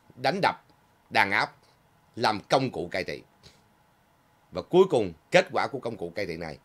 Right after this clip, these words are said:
là tài sản của cán bộ quan chức thì mỗi lúc một giàu, người dân mỗi lúc một nghèo. Nó khác với lại những cái xã hội mà tôi vừa nói. Quý vị, tài sản quốc gia sẽ phải được xem là trọng, quan trọng nhất.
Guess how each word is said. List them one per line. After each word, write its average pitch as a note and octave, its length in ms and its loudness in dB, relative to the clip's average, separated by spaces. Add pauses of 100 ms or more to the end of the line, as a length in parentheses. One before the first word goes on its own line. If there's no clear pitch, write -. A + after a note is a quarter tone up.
(400)
là G#2 160 -2
tài G#2 300 0
sản G2+ 380 -4
của D#2+ 420 -8 (240)
cán D3+ 240 0
bộ F#2+ 220 -2
quan G#2 160 -6
chức D3 160 -4 (180)
thì G2 120 -6
mỗi E2 180 -6
lúc C3+ 180 -8
một E2+ 160 -10
giàu, C#2+ 160 -12 (420)
người A2+ 200 0
dân A#2+ 220 -2
mỗi F#2+ 100 -8
lúc B2 120 -10
một E2+ 100 -14
nghèo. D2+ 160 -14 (520)
Nó C#3 360 0
khác E3 420 -2
với C#3 160 0
lại F2 200 -4
những F#2 140 -10
cái A2 100 -8
xã A2 120 -8
hội D#2 160 -6
mà E2 80 -8
tôi E2 140 -8
vừa C#2 120 -12
nói. C2 160 -18 (1600)
Quý D3 120 2
vị, F#2 160 0 (360)
tài A2 260 2
sản G2 260 -6
quốc C3 120 -10
gia F#2 280 -4 (380)
sẽ A2 320 -2
phải G2+ 200 -4
được A2+ 140 -4
xem G2+ 240 -4
là E2+ 80 -6
trọng, C#2+ 260 -10 (100)
quan G2+ 160 -2
trọng D#2+ 160 -10
nhất. G#2+ 140 -8